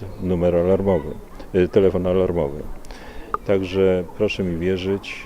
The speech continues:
że po pierwsze jest to sprawiedliwie, e, przygotowana zmiana, po drugie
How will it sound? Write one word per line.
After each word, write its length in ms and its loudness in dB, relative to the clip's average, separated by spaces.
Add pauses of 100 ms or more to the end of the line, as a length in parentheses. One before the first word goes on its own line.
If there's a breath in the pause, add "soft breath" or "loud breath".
że 340 -2
po 160 -4
pierwsze 560 0 (300)
jest 360 -8
to 180 -6
sprawiedliwie, 840 -2 (1200 loud breath)
e, 300 0
przygotowana 760 2
zmiana, 520 0 (100)
po 120 4
drugie 680 2